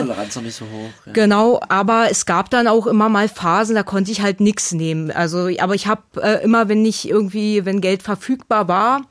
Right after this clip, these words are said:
Speaker 2: hab ich mir was besorgt und das war dann halt auch so. Meine Mutter hat mir auch, weil die wahrscheinlich auch ein schlechtes Gewissen hatte, dass sie mich dann manchmal da so vereinnahmt hat, hat mir dann halt auch öfter Geld zugesteckt, von dem ich dann eben wieder, äh,
Speaker 1: Hat sie das
Speaker 2: Drogen kaufen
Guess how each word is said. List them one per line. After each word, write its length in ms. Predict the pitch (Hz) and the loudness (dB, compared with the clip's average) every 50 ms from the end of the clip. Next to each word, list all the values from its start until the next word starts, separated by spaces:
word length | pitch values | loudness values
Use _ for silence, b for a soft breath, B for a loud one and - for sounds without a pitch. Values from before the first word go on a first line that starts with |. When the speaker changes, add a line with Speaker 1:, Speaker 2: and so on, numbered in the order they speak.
| _ - | _ -4
Speaker 2:
hab 140 | 180 202 196 | -2 0 0
ich 100 | 220 - | 0 2
mir 160 | 233 220 185 | 2 0 2
was 160 | 190 - - | 0 -2 -2
besorgt 500 | - - 196 170 175 175 190 202 190 - | -2 -4 -2 0 2 2 2 0 -2 -4
und 120 | 185 175 165 | -6 -4 -4
das 240 | 175 170 - 156 | -4 -6 -6 -6
war 180 | 151 151 175 196 | -2 0 0 0
dann 240 | 202 214 214 208 180 | 2 0 0 0 0
halt 220 | 202 202 196 - | -2 -2 -2 -2
auch 140 | - 196 170 | -4 -6 -6
so. 420 | - - 196 196 214 233 240 247 - | -6 -4 -4 -2 0 2 2 2 2
Meine 320 | 196 190 185 185 185 196 | 0 0 2 2 4 4
Mutter 320 | 196 190 202 208 269 233 220 | 4 4 2 2 2 0 0
hat 160 | 220 220 - | 0 0 2
mir 160 | 220 220 - | 2 4 4
auch, 200 | 202 214 208 - | 2 2 2 2
weil 120 | 202 185 | 0 0
die 260 | 175 196 196 190 185 180 | 0 0 -4 -4 -2 -2
wahrscheinlich 440 | 202 190 190 - 196 185 185 - | -2 -2 0 0 -2 -2 0 0
auch 100 | 202 196 | -2 0
ein 80 | 202 208 | 0 -2
schlechtes 480 | - - - 226 208 - - 233 - - | -4 0 2 0 0 2 0 -4 0 0
Gewissen 400 | 240 202 220 262 - 277 262 233 | 0 2 2 0 0 2 2 0
hatte, 220 | 240 240 240 220 | 2 0 0 0
dass 180 | 208 208 202 - | 0 0 -2 -2
sie 100 | 202 196 | -4 -2
mich 180 | 214 196 - - | -2 -4 -2 -2
dann 100 | 208 202 | 0 0
manchmal 320 | 202 196 190 - 208 185 | 0 -2 -2 -4 -4 -2
da 140 | 202 196 196 | -2 -2 -2
so 100 | 185 196 | -2 -4
vereinnahmt 580 | 190 - - - 175 196 214 214 220 220 208 | -4 -4 -4 -2 0 0 2 2 0 0 -2
hat, 120 | 202 208 196 | -2 -2 -4
hat 120 | 196 196 | -2 0
mir 120 | 214 208 202 | 0 0 0
dann 180 | 208 202 196 | 0 0 0
halt 160 | 190 196 196 | 0 0 0
auch 220 | - - 208 208 - | 0 0 0 0 0
öfter 320 | - 196 - - 202 196 | -4 -4 -2 -2 -2 -2
Geld 260 | 175 185 185 185 185 | 0 0 -2 -2 -2
zugesteckt, 580 | - - 226 214 208 233 - - 220 202 202 - | -4 -6 -4 -4 -4 -4 -4 -4 -6 -8 -8 -6
von 160 | - 208 202 | -4 -4 -2
dem 140 | 190 196 202 | 0 0 -2
ich 120 | 208 196 - | -2 -4 -4
dann 300 | 202 190 196 208 202 202 | -4 -2 -2 0 -2 0
eben 260 | 147 202 202 208 180 | 0 0 -2 -2 -2
wieder, 460 | 208 208 202 196 196 196 175 - 202 | -2 -2 -2 0 0 0 0 0 0
äh, 20 | 196 | -2
Speaker 1:
Hat 60 | 196 | -2
sie 40 | 196 | -2
das 60 | 208 214 | 0 0
Speaker 2:
Drogen 160 | 226 208 185 | 0 -2 -2
kaufen 260 | - 185 180 175 180 | -2 -2 -4 -4 -4